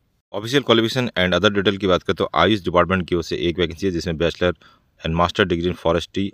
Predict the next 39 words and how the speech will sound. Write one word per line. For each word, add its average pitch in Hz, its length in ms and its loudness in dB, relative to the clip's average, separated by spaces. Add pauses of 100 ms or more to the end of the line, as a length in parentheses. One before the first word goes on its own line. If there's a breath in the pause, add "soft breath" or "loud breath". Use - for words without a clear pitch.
आयुर्वेद, 80 400 0
बॉटनी 80 600 -4
और 71 160 -4
रिलेटेड 82 300 -4
डिसिप्लिन 82 380 -6
में 82 80 -2
आपके 78 200 -6
पास 76 100 -6
सिक्सटी - 200 -12
परसेंट 95 220 -4
मार्क्स 82 240 -4
होना 78 140 -4
चाहिए। 90 220 -4 (320 loud breath)
इसके 110 140 -4
साथ 117 100 -8
साथ 110 160 -6
मिनिमम 92 320 -2
दो 98 180 2
साल 95 200 -4
का 90 80 -2
एक्सपीरियंस 82 360 -6
से 87 60 -4
मांगा 80 240 -2
है। 101 120 -4 (380 loud breath)
एग्रीकल्चर 113 520 4
अलाइड 92 380 4
डिपार्टमेंट 90 460 0
की 95 60 -2
ओर 90 60 -2
से 85 100 -6
दो 90 160 0
वैकेंसी 98 280 -2
है, 95 60 2
जिसमें 87 180 -4
Bachelor 80 360 -2
of 80 60 -2
Master 78 380 -2
Degree, 80 340 -6 (340 loud breath)
Agriculture, 95 420 2